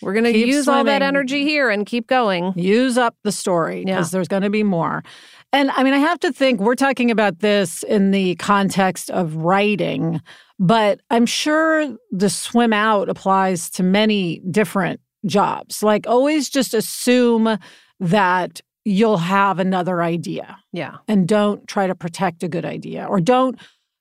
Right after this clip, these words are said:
Speaker 2: don't hold it back from someone else you work with because you wanna have the good idea. Just spread, keep,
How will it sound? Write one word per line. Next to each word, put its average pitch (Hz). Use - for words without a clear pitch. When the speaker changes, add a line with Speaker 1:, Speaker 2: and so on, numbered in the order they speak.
Speaker 2:
don't 233
hold 226
it 175
back 190
from 196
someone 180
else 170
you 170
work 240
with 175
because 151
you 220
wanna 170
have 156
the -
good -
idea. 160
Just 208
spread, 226
keep, 254